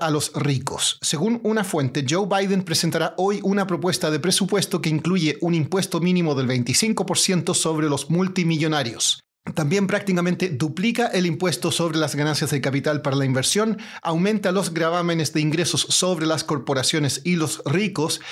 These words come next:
y busca reducir el déficit en casi tres billones de dólares durante la próxima década.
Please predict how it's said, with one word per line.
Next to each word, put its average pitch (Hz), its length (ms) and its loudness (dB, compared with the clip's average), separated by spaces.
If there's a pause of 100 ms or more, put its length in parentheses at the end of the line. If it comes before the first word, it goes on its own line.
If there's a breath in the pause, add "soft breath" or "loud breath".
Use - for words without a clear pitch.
(200 loud breath)
y 160 100 -4
busca 170 340 0
reducir 190 440 2
el 165 120 0
déficit 196 500 0
en 139 80 0
casi 151 300 0
tres 196 420 -2
billones 196 800 0
de 170 100 0
dólares 170 460 0
durante 156 260 0
la 143 140 0
próxima 143 340 0
década. 117 460 -4